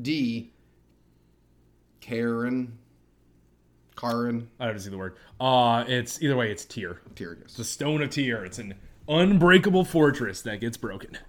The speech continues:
Speaker 1: <laughs> As per usual.
Speaker 2: As per usual,
Speaker 1: In these
Speaker 2: yes.
Speaker 1: things. All right, question thirteen. What was the name of the Aiel that Perrin freed from the cage?
Speaker 2: Oh, fuck.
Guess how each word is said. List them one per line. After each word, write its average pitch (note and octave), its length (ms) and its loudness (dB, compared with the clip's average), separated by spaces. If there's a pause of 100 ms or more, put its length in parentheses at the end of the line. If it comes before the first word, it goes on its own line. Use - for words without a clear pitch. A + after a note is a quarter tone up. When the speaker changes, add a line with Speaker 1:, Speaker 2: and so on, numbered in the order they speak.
(240)
Speaker 1:
<laughs> - 680 -8
As G#2 220 -10
per G2+ 220 -12
usual. F2+ 420 -10
Speaker 2:
As D#3 260 6
per G3+ 160 8
usual, D#3 440 6
Speaker 1:
In A#2+ 40 0
these A#2+ 80 0
Speaker 2:
yes. A#2 220 -2
Speaker 1:
things. G#2 240 -10 (600)
All A2+ 60 -8
right, G#2+ 160 -8
question E3 300 -8
thirteen. G#2+ 540 -10
What D#3+ 120 -4
was F3 100 -8
the A#3 120 0
name G#2+ 520 -4
of G2 120 -12
the G#2+ 60 -8
Aiel G#2+ 680 -8 (160)
that F#2+ 300 -12 (680)
Perrin B2+ 540 -4
freed G2+ 480 -12
from F#2+ 360 -14
the F#2+ 80 -14
cage? - 440 -16
Speaker 2:
Oh, - 320 -20
fuck. - 180 -20